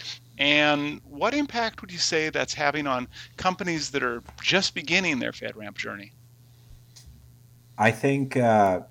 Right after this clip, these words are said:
Speaker 2: <clears throat> I think what's happened recently with the three P A O, um, level of quality in their audits and that sort of being disbanded, um, a lot of them have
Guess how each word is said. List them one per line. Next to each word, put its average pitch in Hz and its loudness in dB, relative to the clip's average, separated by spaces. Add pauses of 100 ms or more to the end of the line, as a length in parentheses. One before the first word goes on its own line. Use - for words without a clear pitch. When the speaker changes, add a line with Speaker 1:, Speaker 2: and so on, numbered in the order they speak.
(160)
Speaker 2:
<clears throat> - -20
I - -4
think 143 4
what's 131 2
happened 104 4
recently 98 0
with 95 -2
the 90 -2
three 98 -2
P 101 0
A 87 2
O, 85 0 (680)
um, 80 -2 (1300)
level 143 10
of 120 4
quality 123 8
in 110 2
their 107 0
audits 104 4
and 95 -8
that 101 -6
sort 104 -6
of 85 -6
being 98 -6
disbanded, 95 -6 (180)
um, 90 -6
a 85 -8
lot 95 -2
of 92 -8
them 92 -4
have 90 -14